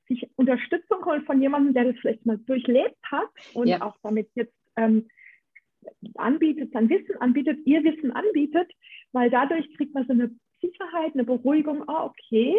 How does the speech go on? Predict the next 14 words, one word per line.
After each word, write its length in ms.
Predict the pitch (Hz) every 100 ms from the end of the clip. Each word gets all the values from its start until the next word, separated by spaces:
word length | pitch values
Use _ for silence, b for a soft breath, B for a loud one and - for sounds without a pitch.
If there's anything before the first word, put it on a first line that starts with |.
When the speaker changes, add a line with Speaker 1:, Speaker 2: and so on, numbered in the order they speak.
| 508 -
Speaker 1:
jetzt 180 | 233 -
bin 120 | 220
ich 60 |
in 160 | 220 185
dieser 220 | 226 359
Phase, 640 | - 349 339 339 339 349 349 _ _ _ _ -
die 80 | 220
nächsten 340 | 220 - 220
Phasen 320 | - 190 196 180
sind 220 | 196 -
so, 60 | 269
<laughs> 500 | 359 349 - 339 -
ich 220 | 294 -
weiß, 220 | 269